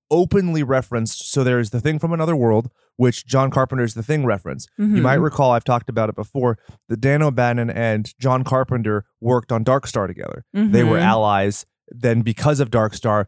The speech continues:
Speaker 1: they fissured and separated. They still s-, kept in content, but it was, uh, kind of a, a tete-a-tete where it was a gamesmanship, one beating the other. So you have Alien, years later you have The Thing, and it's kind of that back and forth that goes on.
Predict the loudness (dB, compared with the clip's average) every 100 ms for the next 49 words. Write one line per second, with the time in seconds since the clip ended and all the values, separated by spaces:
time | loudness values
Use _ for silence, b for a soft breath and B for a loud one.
0 | _ -2 -2 0 0 0 -2 -4 -6 -6
1 | -4 -4 -4 -8 _ -2 0 0 0 -2
2 | -2 _ -4 -4 -2 -4 -2 0 0 0
3 | -2 -4 -6 -8 -14 -8 -2 -2 -2 -2
4 | -4 -4 -8 -2 0 -2 -2 -2 -2 -4
5 | -4 -4 -6 b -8 -2 -2 0 -2 -2
6 | -6 -4 0 0 0 -4 -4 -6 -4 -2
7 | 0 0 -2 -2 0 0 0 -4 b b
8 | _ -2 -2 0 0 2 2 -2 -6 -4
9 | 0 2 2 2 2 2 0 0 -2 -8
10 | -2 -2 -4 -10 _ -10 -6 -4 -4 -4
11 | -2 -2 -4 -6 _ _ _ _ _ -10
12 | -2 -2 -2 -4 -2 -2 -2 -4 -4 -4
13 | -4 -8